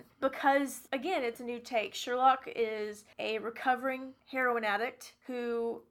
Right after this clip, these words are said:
Joan Watson starts out actually as a sober companion who is hired by his father to come live with him and keep him sober.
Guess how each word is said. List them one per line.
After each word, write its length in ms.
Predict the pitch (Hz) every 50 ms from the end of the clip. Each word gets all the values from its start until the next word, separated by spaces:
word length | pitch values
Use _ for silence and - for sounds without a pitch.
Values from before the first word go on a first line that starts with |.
| - 208
Joan 380 | 214 247 247 247 262 262 262 240
Watson 640 | 247 247 254 - - - - 233 214 214 220 220
starts 340 | 247 - - 247 226 233 233
out 200 | 240 220 220 214 -
actually 420 | - 220 247 269 - - 262 233 208
as 120 | - -
a 80 | 214 226
sober 400 | - - - 294 302 285 311 294
companion 640 | 302 277 240 - 247 220 214 202 196 202 220 233 226
who 140 | 240 240 233
is 140 | 220 214 -
hired 360 | - 226 226 226 226 233 226
by 200 | 220 208 202 208
his 220 | 226 233 247 - -
father 480 | - 269 240 233 226 226 233 262 277
to 120 | 269 247 233
come 280 | - 233 220 226 233
live 160 | 247 247 233
with 100 | 240 226
him 140 | 226 226 226 220
and 100 | 220 -
keep 160 | - 226 214
him 120 | 226 262 277
sober. 500 | - 269 226 226 208 226 254 285 -